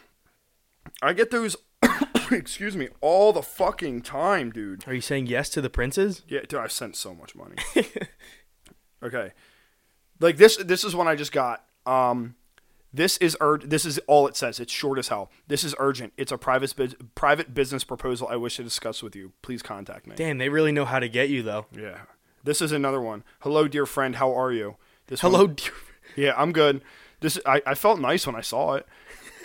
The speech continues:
Speaker 1: "This is to inform you that after our official meeting yesterday, our new technology monitoring system rediscovered that there is payment yet to be claimed in your name. The result of this is your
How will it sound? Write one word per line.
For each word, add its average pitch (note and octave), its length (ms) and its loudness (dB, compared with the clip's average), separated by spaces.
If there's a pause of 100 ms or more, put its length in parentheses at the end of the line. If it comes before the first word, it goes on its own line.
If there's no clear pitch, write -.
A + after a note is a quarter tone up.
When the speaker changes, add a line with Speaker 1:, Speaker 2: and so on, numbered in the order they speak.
Speaker 1:
"This D#3+ 140 -2
is G#3 100 2
to G#3+ 120 6
inform F3 340 2
you E3+ 80 4
that D#3 120 4
after D3+ 300 4
our C#3+ 140 4
official D3+ 360 0
meeting D3 220 -2
yesterday, C3 420 -2
our C3 140 -4
new C3+ 100 -4
technology C3+ 480 -4
monitoring B2 400 -4
system B2+ 380 -6
rediscovered B2+ 520 -6
that A#2 60 -20
there A#2+ 120 -4
is A#2 80 -8
payment C3+ 360 -6
yet B2+ 180 -4
to C3+ 60 -14
be C3 100 -8
claimed C3 320 -8
in A#2+ 120 -4
your B2 80 -6
name. G#2+ 360 -8
The A#2 80 -10
result B2+ 320 -4
of C3 240 -8
this C3 220 -6
is A#2+ 180 -10
your B2 260 -6